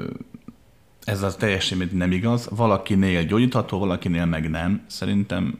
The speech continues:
meglátom, szerint a többségnél különben nem. Majd ugye rátérek, hogy miért nem, meg hogy hogyan, mi kell a gyógyulásához.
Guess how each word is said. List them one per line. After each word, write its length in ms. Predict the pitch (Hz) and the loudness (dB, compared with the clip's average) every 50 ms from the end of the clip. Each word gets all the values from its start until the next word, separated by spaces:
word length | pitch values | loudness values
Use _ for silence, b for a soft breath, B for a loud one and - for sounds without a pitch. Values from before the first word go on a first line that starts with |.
| - - | -8 -4
meglátom, 360 | 92 107 117 117 104 - 107 | -4 -2 0 0 -2 -2 -4
szerint 180 | 95 - 101 95 | -4 -2 -4 -4
a 80 | 87 | -2
többségnél 520 | - 110 - - - 95 85 87 82 80 80 | -2 -4 -4 -2 -2 -2 0 0 0 0 -2
különben 420 | - 87 76 82 80 78 78 82 | -2 -2 -2 0 0 0 0 -2
nem. 400 | 80 82 85 90 92 104 123 120 B B B B B B B B B B B B B B B B B B B B B B B B B B B _ | 0 0 0 0 2 0 0 0 B B B B B B B B B B B B B B B B B B B B B B B B B B B _
Majd 260 | - 127 - 107 110 | -4 0 2 4 4
ugye 280 | 110 113 - 113 107 | 4 4 4 4 4
rátérek, 440 | 104 107 107 101 - 113 101 101 - | 6 4 4 4 4 4 4 4 4
hogy 120 | 107 95 98 | 2 2 4
miért 320 | 95 95 92 - - - | 4 4 2 0 -2 -2
nem, 160 | 87 87 90 | 0 2 2
meg 160 | 90 92 90 | 2 2 0
hogy 120 | - 87 - | 0 -4 -4
hogyan, 360 | - - 98 92 92 90 90 | -2 0 0 2 4 4 4
mi 100 | 95 92 | 2 2
kell 160 | - - 87 | 2 2 2
a 20 | 85 | 2
gyógyulásához. 920 | 87 92 92 87 85 80 82 80 - - 85 80 76 92 87 85 82 - | 4 2 2 4 2 2 2 0 0 -2 -2 0 0 0 0 -2 -4 -6